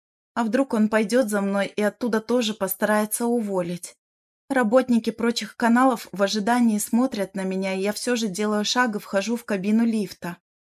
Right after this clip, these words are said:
Благодарю как бы всех и в то же время никого.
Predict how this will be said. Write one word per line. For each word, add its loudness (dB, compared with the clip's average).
Благодарю 0
как 0
бы 0
всех -2
и -8
в -10
то -2
же -2
время 2
никого. -2